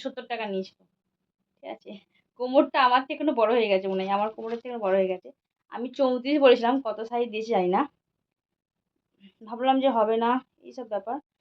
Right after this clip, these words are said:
তো কোনো ব্যাপার নেই। এখান দিয়ে, এই যে এখান দিয়ে যদি দোকান থেকে, এখান থেকে একটা সুতো লাগিয়ে নিলেই পরা যাবে, পরে পরা যাবে না, এটা কোনো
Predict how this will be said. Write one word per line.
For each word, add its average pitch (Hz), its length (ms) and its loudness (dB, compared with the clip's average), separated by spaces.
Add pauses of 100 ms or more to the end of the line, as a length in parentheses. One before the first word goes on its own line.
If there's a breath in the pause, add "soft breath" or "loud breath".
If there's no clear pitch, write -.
(360)
তো - 60 -20 (1600)
কোনো 339 200 -6
ব্যাপার 277 260 2 (100)
নেই। 349 120 4 (320)
এখান 262 280 -12
দিয়ে, 269 180 2 (440)
এই 262 100 -6 (140)
যে 247 100 -8 (140)
এখান 226 200 -10 (100)
দিয়ে 269 160 2 (500)
যদি 247 180 -6 (160)
দোকান 226 280 -2
থেকে, 254 120 -2 (100)
এখান 233 220 -6
থেকে 240 120 -4 (120)
একটা 254 200 -16
সুতো 233 260 -16
লাগিয়ে 214 300 -4
নিলেই 233 260 -6
পরা 190 260 -4
যাবে, 196 180 -4 (120)
পরে 233 140 -2 (220)
পরা 196 220 -2
যাবে 202 180 0
না, 220 120 -6
এটা 202 160 -14 (1040)
কোনো 208 120 -20